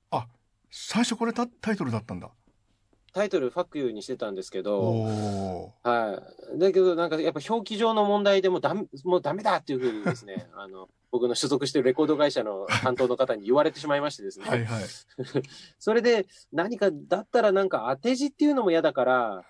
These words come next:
Speaker 1: うん。
Speaker 2: 発音が似ててすごくこの曲にフィットする単語を見つけたいなってことでいろいろ探していって、
Speaker 1: はい。
Speaker 2: で、曲の中には登場しないんですけど、
Speaker 1: そうそう。
Speaker 2: 八景を言うっていう言葉っていうのは、
Speaker 1: そう。
Speaker 2: あの、<laughs> はい。だからまあ歌の中でもまあ、八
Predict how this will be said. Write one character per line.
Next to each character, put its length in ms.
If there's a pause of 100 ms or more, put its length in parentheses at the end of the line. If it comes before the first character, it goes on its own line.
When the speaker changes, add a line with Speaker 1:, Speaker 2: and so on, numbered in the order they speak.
(120)
Speaker 1:
う 60
ん。 20
Speaker 2:
発 280
音 160
が 120
似 140
て 120
て 140
す 180
ご 100
く 140
こ 100
の 120
曲 200
に 200
フ 140
ィ 20
ッ 40
ト 120
す 140
る 500 (160)
単 240
語 120
を 60
見 120
つ 60
け 120
た 100
い 80
な 160
っ 40
て 100
こ 80
と 100
で 100
い 80
ろ 100
い 40
ろ 60
探 240
し 80
て 100
い 60
っ 40
て、 420
Speaker 1:
は 120
い。 160 (680)
Speaker 2:
で、 300
曲 220
の 100
中 180
に 80
は 100
登 200
場 80
し 160
な 120
い 60
ん 40
で 80
す 100
け 80
ど、 60
Speaker 1:
そ 100
う 40
そ 100
う。 20
Speaker 2:
八 80
景 140
を 20
言 80
う 40
っ 20
て 80
い 20
う 100
言 120
葉 80
っ 80
て 80
い 40
う 140
の 60
は、 280
Speaker 1:
そ 100
う。 40
Speaker 2:
あ 20
の、 380
<laughs> 960
は 60
い。 60 (420)
だ 80
か 60
ら 80
ま 100
あ 40
歌 180
の 80
中 180
で 80
も 60
ま 100
あ、 20
八 220